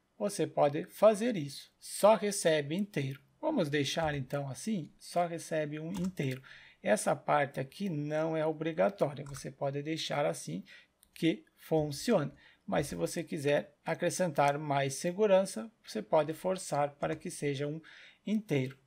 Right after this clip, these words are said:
E por último, só executar. Pego o cad usuário,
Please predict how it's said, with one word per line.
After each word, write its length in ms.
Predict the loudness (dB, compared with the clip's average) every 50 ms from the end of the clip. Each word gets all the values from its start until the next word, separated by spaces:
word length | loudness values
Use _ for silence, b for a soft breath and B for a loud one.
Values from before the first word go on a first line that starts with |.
| _ -2
E 100 | -2 -2
por 260 | 0 2 4 4 6
último, 400 | 6 4 2 2 0 0 0 0
só 380 | -2 2 2 2 2 2 -2 _ -2
executar. 880 | -2 0 0 0 -2 -4 -6 -6 -4 -4 -4 0 0 -2 -2 -2 -10 _
Pego 340 | -6 -4 -4 -4 -4 -6 -8
o 60 | -10
cad 460 | -8 -2 0 0 2 2 0 -2 -4 -4
usuário, 680 | -4 -4 -6 -6 -2 0 2 2 2 2 0 -2 -6